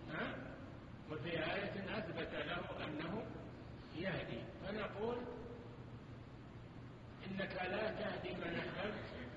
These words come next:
المراد بها هداية، هداية الثبات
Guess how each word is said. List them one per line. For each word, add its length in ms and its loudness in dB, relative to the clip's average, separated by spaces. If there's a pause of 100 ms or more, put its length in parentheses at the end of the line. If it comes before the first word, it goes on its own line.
(480)
المراد 400 2 (100)
بها 280 6 (180)
هداية، 480 2 (1500)
هداية 640 4
الثبات 680 2